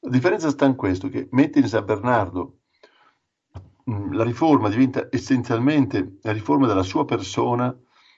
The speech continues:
dell'ordine monastico che fonda, e santificazione attraverso una mortificazione profondissima di sé, espiatoria e riparatoria dei grandi mali della Chiesa,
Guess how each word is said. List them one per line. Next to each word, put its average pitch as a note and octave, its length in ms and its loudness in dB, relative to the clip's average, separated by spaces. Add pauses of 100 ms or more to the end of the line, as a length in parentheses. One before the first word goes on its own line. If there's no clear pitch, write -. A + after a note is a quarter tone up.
(120)
dell'ordine G#2+ 800 0
monastico G#2 680 0
che F#2+ 160 -6
fonda, A#2 580 0 (600)
e C3 200 4
santificazione A#2+ 840 0
attraverso A2 500 -2
una G2+ 160 -4
mortificazione G#2 1120 -2
profondissima G#2 760 -2
di F#2 120 -2
sé, A2+ 380 0 (960)
espiatoria A2 920 2
e B2 160 2
riparatoria G2+ 800 2
dei F#2 120 -2
grandi F#2+ 300 -2
mali G#2+ 240 2
della F#2 160 -6
Chiesa, A2 500 -4